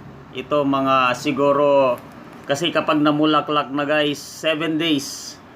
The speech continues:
pag namulaklak, mamumunga na yan. At aantayin na lang nila na humaba at ha-harvest na rin. Yan. So, iyan ang isa sa kanilang pinagkakitaan. Umaani sila dyan every other day.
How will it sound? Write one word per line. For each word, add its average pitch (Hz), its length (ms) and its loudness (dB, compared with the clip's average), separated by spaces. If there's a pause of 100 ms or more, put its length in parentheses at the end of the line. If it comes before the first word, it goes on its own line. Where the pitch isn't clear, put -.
(120)
pag 139 160 -4
namulaklak, 147 800 0 (400)
mamumunga 139 560 0
na 131 160 -2
yan. 120 320 -2 (1120)
At - 80 -10
aantayin 139 640 0
na 143 80 2
lang 143 240 2
nila 147 160 2
na 135 160 2
humaba 131 640 0 (160)
at 107 240 -4
ha-harvest 120 720 -2
na 110 80 0
rin. 104 240 -6 (960)
Yan. - 400 -12 (800)
So, - 160 -8
iyan 220 320 0
ang 214 160 -4
isa 160 400 0
sa 156 160 -4
kanilang 151 400 -2
pinagkakitaan. 131 1120 -2 (240)
Umaani 160 560 2
sila 160 240 -2
dyan 151 560 2 (160)
every 160 320 -2
other 139 400 -2
day. 123 240 2